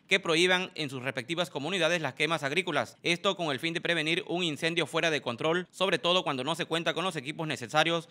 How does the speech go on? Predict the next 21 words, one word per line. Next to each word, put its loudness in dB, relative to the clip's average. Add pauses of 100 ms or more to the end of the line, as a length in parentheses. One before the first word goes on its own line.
para 8
hacer 0
frente 2
a 2
un -2
siniestro 0
de 2
esta -2
naturaleza. -2 (160)
Lo 2
anterior 4
deriva 6
del 4
anuncio 0
que 0
realizó -2
el -4
gobernador 2
Cuitláhuac 0
García -2
Jiménez, 0